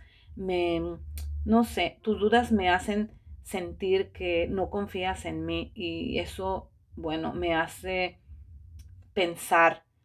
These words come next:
o recapacitar si de verdad lo de nosotros va a dar frutos.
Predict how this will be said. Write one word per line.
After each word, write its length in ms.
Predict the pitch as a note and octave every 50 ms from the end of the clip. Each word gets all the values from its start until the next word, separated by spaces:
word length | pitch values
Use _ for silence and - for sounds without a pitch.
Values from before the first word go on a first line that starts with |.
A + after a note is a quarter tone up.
| _ -
o 80 | - F3+
recapacitar 880 | F3+ F#3 F3 - - - - F3+ - - D#3+ - - F3 E3 E3 D#3+ -
si 120 | - F3+
de 80 | E3+ E3
verdad 460 | E3 D#3+ D#3+ E3 D#3+ D#3+ E3 E3 - -
lo 140 | F3 E3+ E3
de 100 | E3 E3
nosotros 680 | E3 E3 - - D#3+ D3+ - E3 E3+ E3 D#3+ - - - - - - - - - - - - - - - - - - - - - -
va 480 | F3 E3+ E3 E3 E3 E3 D#3+ D#3+ - -
a 120 | F#3 F3+
dar 160 | E3 E3+ E3 -
frutos. 640 | - - E3 E3 D#3+ - D#3+ C#3+ C#3+ - - -